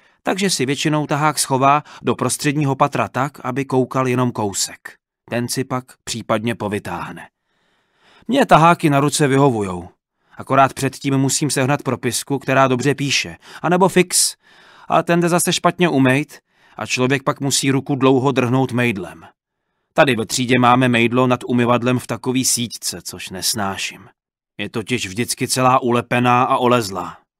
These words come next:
protože ji podle mě vyměňujou jen na začátku školního roku nebo novýho pololetí. Rozbalím papírek se vzkazem. „Půjdeš s náma dneska odpohrát pogy? Sraz ve tři u Dana.“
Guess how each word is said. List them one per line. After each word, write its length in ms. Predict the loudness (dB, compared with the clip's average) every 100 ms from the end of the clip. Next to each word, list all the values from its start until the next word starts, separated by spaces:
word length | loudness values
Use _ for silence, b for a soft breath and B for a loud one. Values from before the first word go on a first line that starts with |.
| _ -8
protože 420 | -4 0 2 4
ji 120 | 2
podle 340 | 0 -4 0 0
mě 280 | 2 2
vyměňujou 640 | 2 2 2 2 4 2 0 B B B
jen 200 | -4 -2
na 80 | -2
začátku 520 | -2 4 2 2 -2
školního 500 | 0 2 2 4 4
roku 340 | 2 0 0 0
nebo 240 | 2 0
novýho 360 | 0 0 -2 -2
pololetí. 640 | -2 -2 -4 -8 -18 -20 _ _ _ _ _ _ _ _ _ _ _ -6
Rozbalím 440 | -2 0 2 2 2
papírek 420 | 2 2 2 0
se 120 | -2
vzkazem. 560 | -4 -4 -6 -8 -16 -20 _ _ _ _ _ _ _ _
„Půjdeš 320 | -2 0 0 0
s 80 |
náma 260 | 0 0 0
dneska 520 | -2 -4 -4 -2 -2
odpohrát 640 | -2 -4 -4 0 0 0 -4
pogy? 420 | -6 -2 -2 -4 _ _ _ _ -6
Sraz 380 | 0 0 0 -4
ve 120 | -4
tři 200 | -2 -2
u 120 | -2
Dana.“ 360 | -4 -6 -12